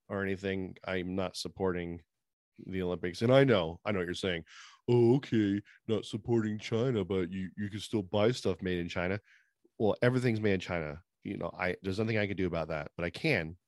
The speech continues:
not watch the Olympics. Um, but before you signed on, I was actually watching, um, old Olympic crashes and skiing.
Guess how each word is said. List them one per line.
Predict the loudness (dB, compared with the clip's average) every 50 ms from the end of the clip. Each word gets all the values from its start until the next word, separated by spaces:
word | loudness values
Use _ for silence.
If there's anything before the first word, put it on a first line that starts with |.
| _ _ -8
not | -6 -6 -6 -8 -10
watch | -12 -12 -12 -16 -20 _ _ _ -6
the | -6 -4
Olympics. | -2 -4 -4 -6 -10 -16 -18 -20 _ _ _ _ _ _ _ _ _ _ _ -6
Um, | -4 -2 -2 -2 -4 -6 -10 -12 -14 _ _ _ _ _ _ _ _ _ 2
but | 2 2
before | 2 -2 -2 2 4 4
you | 4 4 2 0
signed | 0 0 0 2 4 4
on, | 4 4
I | 4
was | 4 2
actually | 2 0 0 -2 0
watching, | 2 2 2 0 0 -2 -2 -2 -4 -8 _ _ -20 -20 -20 -20 _ _ _ _ _ -4
um, | -2 -2 -2 -2 -4 -4 -8 -10 -12 _ _ 4
old | 6 8 8 8 8 6 2 0 -2 -2
Olympic | 0 0 0 -2 -2 -2 -2 -2 -4 -8 -20 _ _ -4
crashes | 2 2 2 4 2 0 -2 -2 -4 -6 -10 -10
and | -10 -8 -8
skiing. | -4 0 0 2 2 2 -2 -6 -10